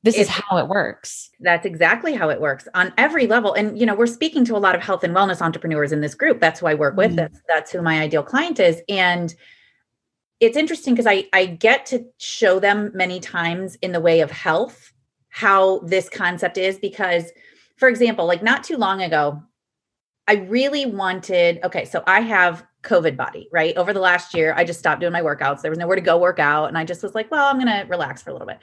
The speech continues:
Speaker 2: But then I got to the point where I was like, "Well, what would that version of me do right now? Would she work out every day? Would she eat healthier?" And I, I always eat pretty healthy, but there was this night where I was like, "I really want a piece of chocolate." And it was ten thirty at night.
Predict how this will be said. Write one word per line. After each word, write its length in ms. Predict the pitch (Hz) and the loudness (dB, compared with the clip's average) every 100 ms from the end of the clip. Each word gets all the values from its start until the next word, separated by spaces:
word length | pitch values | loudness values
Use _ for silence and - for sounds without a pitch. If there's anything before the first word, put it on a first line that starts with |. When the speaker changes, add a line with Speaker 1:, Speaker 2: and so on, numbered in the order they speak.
| - - _ | -20 -20 _
Speaker 2:
But 140 | - 269 | -2 0
then 100 | 349 | 2
I 60 | |
got 160 | 392 320 | 0 0
to 60 | 262 | -2
the 60 | |
point 200 | 240 320 | -2 0
where 80 | 254 | 2
I 60 | 233 | 2
was 140 | 226 | 0
like, 200 | 233 233 | -2 -2
"Well, 460 | 254 254 247 240 _ _ _ _ _ | 0 2 2 -2 _ _ _ _ _
what 240 | 202 285 | 0 0
would 100 | 320 | 2
that 220 | 277 226 | 2 2
version 280 | 220 220 208 | 2 0 0
of 120 | 214 | -4
me 160 | 202 202 | -4 -4
do 340 | 170 208 302 | -2 0 0
right 220 | 147 139 139 | 2 0 -2
now? 180 | 139 | -4
Would 160 | 180 180 | -4 -4
she 240 | - 220 | -4 -4
work 320 | 175 202 359 226 | 2 2 2 2
out 140 | 170 | 2
every 160 | 156 151 | 0 -2
day? 180 | 143 | -4
Would 180 | 147 226 | -4 -4
she 160 | - 247 | -4 -6
eat 300 | 277 330 - | -4 -6 -4
healthier?" 380 | 175 147 - 110 | -6 -6 -6 -4
And 120 | 165 | -2
I, 280 | 175 170 180 | -2 0 2
I 40 | |
always 220 | 214 214 | 4 2
eat 140 | 190 160 | 0 -6
pretty 200 | 170 160 | -8 -6
healthy, 340 | 277 359 196 | -6 -4 0
but 200 | 175 175 - - _ | 0 0 -4 -20 _
there 80 | 247 | 2
was 120 | 254 | 2
this 140 | 254 247 | 2 2
night 220 | 285 302 | 2 2
where 100 | 214 | -2
I 40 | |
was 160 | 196 196 | -4 -6
like, 120 | 202 | -8
"I 60 | 214 | -2
really 220 | 262 294 | -2 0
want 160 | 254 | -2
a 20 | 233 | -4
piece 140 | 190 | -10
of 80 | - | -8
chocolate." 320 | 151 - - | -8 -6 -10
And 80 | 165 | -10
it 60 | - | -10
was 80 | |
ten 200 | - 233 | -2 2
thirty 240 | 226 196 170 | 2 2 -2
at 60 | - | -6
night. 200 | - | -10